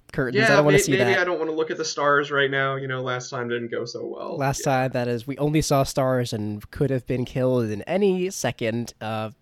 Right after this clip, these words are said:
Speaker 1: that is very fair, 'cause there's a, a lot of, as we see, there's a lot of trauma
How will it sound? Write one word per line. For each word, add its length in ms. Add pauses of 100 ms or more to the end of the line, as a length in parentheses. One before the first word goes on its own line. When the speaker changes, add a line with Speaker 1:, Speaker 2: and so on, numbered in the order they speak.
(220)
Speaker 1:
that 180
is 200
very 280
fair, 320 (140)
'cause 220
there's 280
a, 140 (140)
a 40
lot 280
of, 240
as 240
we 100
see, 300
there's 240
a 40
lot 300
of 320 (720)
trauma 720